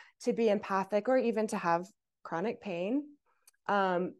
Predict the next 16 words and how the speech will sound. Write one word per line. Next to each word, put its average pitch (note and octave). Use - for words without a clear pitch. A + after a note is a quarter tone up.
we G#3
can G#3
start F#3+
to F3+
learn G3
from A#3
that. D#3
We F3
are E3
more F3
sensitive E3
and D#3
probably A3+
able E3+
to E3
alchemize E3+